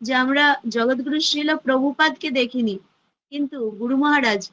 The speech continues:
আপনাকে দর্শন করছি এবং আপনার মধ্যে সেই গুণগুলো আমরা প্রকৃষ্টভাবে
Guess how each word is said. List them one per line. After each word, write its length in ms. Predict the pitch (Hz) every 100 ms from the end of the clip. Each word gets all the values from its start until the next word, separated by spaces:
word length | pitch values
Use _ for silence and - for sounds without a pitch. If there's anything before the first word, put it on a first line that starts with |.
| _ _ -
আপনাকে 500 | 220 220 262 277 254
দর্শন 460 | 208 202 - 208
করছি 460 | 196 190 - - 190 _ _ _ -
এবং 220 | 254 277
আপনার 480 | 247 240 254 302 330
মধ্যে 520 | 330 285 247 226 208
সেই 320 | - 262 294
গুণগুলো 640 | 233 247 254 262 262 220 - _ _ -
আমরা 380 | 226 240 240 214
প্রকৃষ্টভাবে 1040 | - 262 254 330 - 330 311 285 269 240